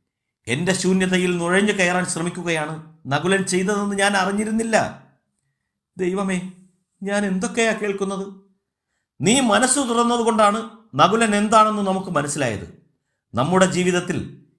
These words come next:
ഇനി ആ തലവേദനയുണ്ടാകരുത്. ഞങ്ങൾ തമ്മിൽ മുഷിയാതെ നോക്കേണ്ട ബാധ്യത നിനക്കു മാത്രമാണ്." "അതെ, എനിക്ക് മനസ്സിലാവുന്നുണ്ട്." ഹേമചന്ദ്രൻ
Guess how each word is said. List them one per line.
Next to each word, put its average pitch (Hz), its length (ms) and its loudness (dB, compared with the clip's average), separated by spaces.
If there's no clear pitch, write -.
ഇനി 160 280 0
ആ 160 240 0
തലവേദനയുണ്ടാകരുത്. 143 1300 0
ഞങ്ങൾ 247 360 2
തമ്മിൽ 247 200 2
മുഷിയാതെ 233 480 2
നോക്കേണ്ട 220 360 0
ബാധ്യത 185 420 2
നിനക്കു 151 400 -2
മാത്രമാണ്." 135 760 -2
"അതെ, 143 300 -10
എനിക്ക് 175 260 -8
മനസ്സിലാവുന്നുണ്ട്." 160 920 -4
ഹേമചന്ദ്രൻ 139 720 -4